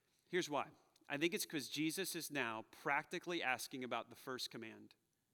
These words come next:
The first command in Exodus twenty of the Ten Commandments is, "You shall have no other gods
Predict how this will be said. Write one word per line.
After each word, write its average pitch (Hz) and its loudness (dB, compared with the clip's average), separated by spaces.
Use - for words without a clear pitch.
The 131 -8
first 165 2
command 151 2
in 147 2
Exodus 151 0
twenty 151 -2
of 120 -10
the 120 -6
Ten 147 0
Commandments 131 0
is, 110 -6
"You 147 -2
shall 143 0
have 113 -2
no 139 -2
other 123 2
gods 104 2